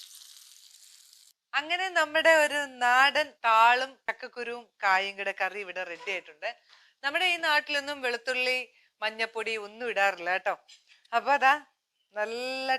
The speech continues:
ടേസ്റ്റ് ഉള്ള നല്ലൊരു കറി ഇവിടെ റെഡി ആയിട്ടുണ്ട്. നല്ലപോലെ ഒന്ന് മിക്സ് ചെയ്യണം.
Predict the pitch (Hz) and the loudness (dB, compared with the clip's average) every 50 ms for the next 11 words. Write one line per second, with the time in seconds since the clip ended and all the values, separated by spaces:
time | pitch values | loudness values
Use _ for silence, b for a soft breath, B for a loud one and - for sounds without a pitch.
0 | 247 - 214 214 226 220 - - - 214 196 196 208 226 220 - _ _ _ 180 | -2 -4 -6 -6 -8 -10 -12 -12 -10 -10 -6 -4 -4 -4 -4 -6 _ _ _ _
1 | 190 190 190 190 202 208 214 220 226 220 196 180 190 - _ - 185 180 180 185 | -14 -12 -12 -10 -12 -10 -8 -6 -6 -6 -6 -8 -12 -12 _ -6 -6 -6 -6 -10
2 | 180 165 165 160 165 170 165 165 160 156 - 175 165 156 151 - 151 147 147 - | -12 -12 -14 -12 -12 -12 -12 -12 -14 -14 -14 -14 -14 -14 -14 -16 -20 -20 _ -14
3 | 196 208 - _ _ _ - 220 226 233 247 254 262 233 226 208 196 190 190 180 | -14 -14 -14 _ _ _ -10 -10 -8 -6 -4 -4 -4 -4 -6 -8 -10 -10 -12 -14
4 | 180 175 180 180 175 - _ _ - - - 214 180 165 165 165 175 202 | -16 -18 -20 -20 -20 -20 _ _ -18 -12 -12 -10 -10 -12 -12 -12 -12 -12